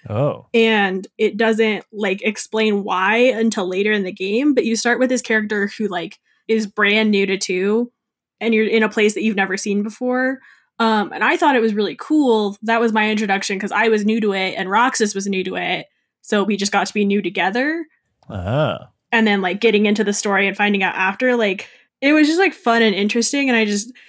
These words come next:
Speaker 2: that along with, like, I love silly bullshit. And this is obviously very silly <laughs> bullshit.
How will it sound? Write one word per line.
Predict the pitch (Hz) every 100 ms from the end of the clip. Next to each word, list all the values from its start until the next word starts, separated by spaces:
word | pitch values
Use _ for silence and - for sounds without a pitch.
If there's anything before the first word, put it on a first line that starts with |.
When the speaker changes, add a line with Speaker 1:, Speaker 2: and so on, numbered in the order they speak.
| - - -
Speaker 2:
that | 226 226 220 262
along | 254 240 226
with, | 214
like, | 208 -
I | 214 269
love | 247 226 214
silly | - 220 208 196
bullshit. | 165 175 - 226 233
And | - 208
this | 202 208
is | 196 -
obviously | 180 190 190 202
very | 170 180
silly | 196 208 220
<laughs> |
bullshit. | 285 - 302 - - 294